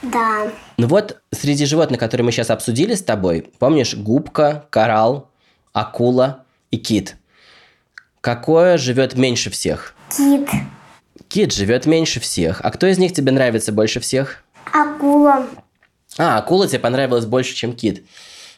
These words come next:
Speaker 2: Это интересно. Но, в общем, я должен тебе сказать, что те из них, кто ведут очень медленный образ жизни, которые никуда не плывут, почти ничего не делают, те живут дольше. А те, кто активно двигается,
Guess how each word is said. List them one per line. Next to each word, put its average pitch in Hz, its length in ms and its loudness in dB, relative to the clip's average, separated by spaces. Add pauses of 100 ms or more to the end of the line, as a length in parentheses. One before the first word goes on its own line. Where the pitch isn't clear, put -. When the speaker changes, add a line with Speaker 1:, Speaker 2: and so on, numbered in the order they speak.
Speaker 2:
Это 98 220 -2
интересно. 123 680 0 (520)
Но, 113 100 0
в 139 60 2
общем, 196 480 0
я 135 80 2
должен 180 240 0
тебе 135 180 -2
сказать, 131 400 0
что 120 640 -2 (300)
те 247 280 -2
из 175 120 -2
них, 117 320 0
кто 127 680 0 (260)
ведут 147 360 0
очень 151 300 0
медленный 113 640 2
образ 85 280 -2
жизни, 143 360 -4
которые 95 320 -4
никуда 107 380 0
не 180 100 0
плывут, 110 540 -4
почти 98 300 -6
ничего 131 320 -2
не 120 120 0
делают, 95 480 0 (580)
те 165 180 0
живут 139 320 0
дольше. 98 440 -2 (400)
А 101 100 -4
те, 135 180 0
кто - 280 -2
активно 113 480 0
двигается, 117 720 -2